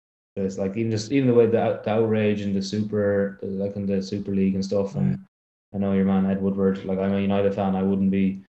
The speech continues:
Speaker 1: his biggest fan, but even some of the stuff that kinda happened to him and his family, like, down couple, last couple of months, like, people outside his house, so, you know, people make a joke, but I think it's kinda could be quite scary at times, to be fair.
Speaker 2: Yeah, no, definitely, definitely. And look, we'll, we'll actually, we'll bring it back to, uh, just,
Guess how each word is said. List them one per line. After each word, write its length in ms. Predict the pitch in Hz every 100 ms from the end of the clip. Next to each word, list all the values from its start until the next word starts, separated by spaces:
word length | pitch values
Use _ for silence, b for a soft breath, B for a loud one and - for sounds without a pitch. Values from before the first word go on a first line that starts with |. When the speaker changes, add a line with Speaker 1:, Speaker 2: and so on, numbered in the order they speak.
| _ -
Speaker 1:
his 100 | 95
biggest 320 | 104 101 95
fan, 300 | 107 104 98
but 120 | 101
even 180 | 107 104
some 120 | 107
of 60 | 107
the 80 | 104
stuff 260 | 110 101
that 100 | 104
kinda 200 | 107 101
happened 260 | 101 98 101
to 60 | 98
him 320 | 104 101 101
and 100 | 95
his 160 | 98
family, 360 | 98 101 101 101
like, 240 | 95 95 - -
down 300 | 98 98 95 - -
couple, 220 | 101 104
last 240 | 101 98
couple 200 | 101 101
of 40 | 101
months, 280 | 101 98
like, 120 | 95 98
people 220 | 98 98
outside 280 | 95 98 95
his 100 | 101
house, 300 | 98 95 -
so, 100 | - - _ _ _ _ _ _
you 100 | 95
know, 120 | 98
people 260 | 95 101 98
make 180 | 98 95
a 40 |
joke, 340 | 92 95 95 95
but 100 | 95
I 20 |
think 380 | 95 95 - - -
it's 280 | 95 - -
kinda 260 | 101 95
could 100 | 95
be 100 | 95
quite 220 | 98 101
scary 340 | 95 101 98 98
at 60 |
times, 280 | 98 98 95
to 80 | 98
be 60 | 95
fair. 320 | 98 95 - _ _ _ _ _ _ _ -
Speaker 2:
Yeah, 280 | 117 107 -
no, 180 | 143 180
definitely, 460 | 123 117 - 117 -
definitely. 340 | 131 123 127 123
And 60 |
look, 160 | 135 143
we'll, 140 | 135
we'll 140 | 127 135
actually, 240 | 131 139
we'll 140 | 131 123
bring 160 | 139
it 100 | 131
back 320 | 131 139 -
to, 580 | - - 131 127 123 123
uh, 240 | 120 120 123
just, 480 | 131 135 - -